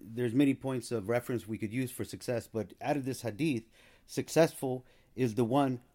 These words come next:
who enters in the fold. But this psychologist had his own definition that I listened to, and,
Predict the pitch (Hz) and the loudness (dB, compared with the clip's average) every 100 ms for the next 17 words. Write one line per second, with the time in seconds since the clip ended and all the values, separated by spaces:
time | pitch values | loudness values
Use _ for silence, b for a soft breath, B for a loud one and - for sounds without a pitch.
0 | _ - - - 143 139 127 113 104 113 | _ -8 -8 -2 -2 0 -2 -2 -2 -4
1 | 104 - 147 120 101 123 202 208 - _ | -4 -2 -2 -2 -4 -2 -2 -2 -10 _
2 | _ - 214 240 247 226 196 185 180 151 | _ -10 -8 -6 -4 -4 -4 -2 0 0
3 | 147 151 156 151 147 139 131 135 - 113 | 0 0 2 2 2 0 0 0 -2 -2
4 | 110 107 113 113 110 - 107 98 98 | -2 -2 -2 -6 -8 -6 -6 -4 -6